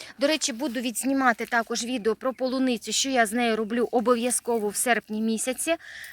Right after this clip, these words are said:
Також відзнімусь, завтра я вже, вже закуплю все, що мені треба, і обов'язково вам відзніму, покажу, що я роблю. Це ось у мене нова грядочка. І також дивлюся: ось бачите,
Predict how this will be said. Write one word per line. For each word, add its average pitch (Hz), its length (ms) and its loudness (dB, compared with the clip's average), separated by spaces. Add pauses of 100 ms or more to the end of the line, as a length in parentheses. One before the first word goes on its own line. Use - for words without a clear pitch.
(100)
Також 240 400 2
відзнімусь, 240 580 -2
завтра 226 320 0
я 214 120 2
вже, 196 400 -4
вже 220 240 2
закуплю 277 480 0
все, 320 240 2
що 240 200 0
мені 233 220 2
треба, 196 320 -2 (380)
і 339 160 2
обов'язково 233 680 0
вам 240 300 2
відзніму, 226 480 6
покажу, 226 560 -2
що 277 300 -2
я 220 260 4
роблю. 196 380 -2 (380)
Це 330 140 0
ось 254 220 0
у 240 40 0
мене 226 360 4 (880)
нова 240 460 8
грядочка. 311 720 2 (580)
І 269 80 -2
також 240 340 0
дивлюся: 247 480 -2
ось 220 140 -2
бачите, - 420 -2